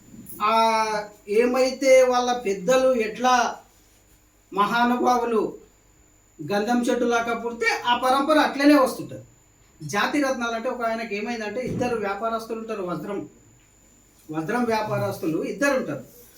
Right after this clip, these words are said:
ఒక ఆయన ఏదో నాలాగా వ్యాపారంలోనో ఎట్లనో లాస్ అయ్యి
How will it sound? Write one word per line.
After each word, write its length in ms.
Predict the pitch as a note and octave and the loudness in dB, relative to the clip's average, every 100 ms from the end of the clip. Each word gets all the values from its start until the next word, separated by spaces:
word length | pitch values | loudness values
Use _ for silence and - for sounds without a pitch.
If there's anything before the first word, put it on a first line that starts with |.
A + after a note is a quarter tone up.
| - C4 | -2 2
ఒక 120 | C4 | 4
ఆయన 220 | D4 D4 | 6 6
ఏదో 320 | C4 C4 C4+ | 8 6 6
నాలాగా 760 | C4+ B3 C4 B3+ B3+ A3+ - - _ _ _ _ _ _ _ _ _ - - - - | 2 2 2 2 2 2 -2 -10 _ _ _ _ _ _ _ _ _ -20 -16 -14 -8
వ్యాపారంలోనో 840 | G3 G#3 G#3+ A#3 A#3 A3+ A3+ A3+ A3+ | -2 0 2 2 0 0 -2 0 -2
ఎట్లనో 640 | G3 G3+ A3+ A3+ A#3 - - _ _ _ _ _ - | -2 -2 -2 -2 -6 -10 -16 _ _ _ _ _ -12
లాస్ 380 | G#3+ A3 B3+ C4+ | -2 2 2 2
అయ్యి 540 | A3+ A#3+ F4 F4+ - | 0 2 2 2 -2